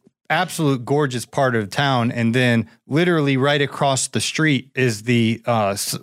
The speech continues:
Truist Park, where our Atlanta Braves, our, our baseball team, played. They won the World Series, not this year, but the previous year. Um, they got the Battery there. There's a lot to do if you wanna bring your wife and, and the, your family. I mean, it's, it's a,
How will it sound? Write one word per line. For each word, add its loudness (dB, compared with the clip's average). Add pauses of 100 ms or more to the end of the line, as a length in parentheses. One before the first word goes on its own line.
(120)
Truist 0
Park, -2
where 2
our 2
Atlanta 0
Braves, 0
our, -2
our -2
baseball 0
team, 0
played. 0
They 0 (500)
won 2
the 2
World 0
Series, 0
not -2
this 0
year, 0
but -6
the -4
previous 0
year. 0 (340)
Um, 0
they 0
got -2
the -4
Battery 0
there. 0 (220)
There's 0
a 2
lot 0
to -4
do 2
if -2
you 0
wanna 2
bring 0
your 0
wife 0
and, -2
and -4
the, -8
your -12
family. 2
I 2
mean, 2
it's, -2
it's -2
a, 2